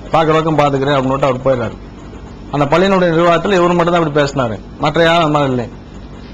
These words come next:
இப்ப இந்த சம்பவம், இந்த சம்பவம் வந்துங்க மாவட்ட துணைத் தலைவராக, த-, தமிழ்நாடு முஸ்லிம் முன்னேற்ற கழகத்துல மாவட்ட துணைத் தலைவரா சாவுல் அமீன் சொல்லி ஒரு நபர் இருந்தார்.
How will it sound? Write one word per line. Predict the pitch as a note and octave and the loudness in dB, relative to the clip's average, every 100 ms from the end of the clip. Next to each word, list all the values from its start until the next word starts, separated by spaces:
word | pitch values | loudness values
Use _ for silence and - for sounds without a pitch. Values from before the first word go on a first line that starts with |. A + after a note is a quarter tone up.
| - | -6
இப்ப | E3 E3 | -2 0
இந்த | F3 D#3+ | 2 2
சம்பவம், | F3 G3+ F#3+ D#3+ | 2 2 2 2
இந்த | E3+ | 2
சம்பவம் | E3 E3+ G3+ G3+ F#3 E3+ | 2 2 4 4 4 2
வந்துங்க | E3+ F3+ G3 E3 | 0 2 2 2
மாவட்ட | D3 D#3+ G3+ G3 F#3 | 2 2 2 2 0
துணைத் | - E3+ F3 | 0 0 2
தலைவராக, | E3+ D#3+ D3+ B2+ | 2 4 2 0
த-, | C#3 C3+ | 0 0
தமிழ்நாடு | C3 D3+ F#3 F#3+ | 2 2 2 2
முஸ்லிம் | E3+ E3 E3 | 0 0 0
முன்னேற்ற | D#3 D3 | 0 0
கழகத்துல | D3 C#3+ C3+ F3 F#3 | 2 2 2 0 2
மாவட்ட | D3 E3 F#3+ F3+ | 2 2 2 0
துணைத் | D#3+ D#3+ D#3 | 0 0 2
தலைவரா | D3+ C#3+ E3 F#3 | 2 2 2 0
சாவுல் | D3+ E3 F#3 F3 | 2 4 4 2
அமீன் | E3 D#3+ | 2 0
சொல்லி | D3 D3+ | 0 0
ஒரு | D#3 | 0
நபர் | C3+ C3 | 0 -2
இருந்தார். | B2 A2 | -2 -4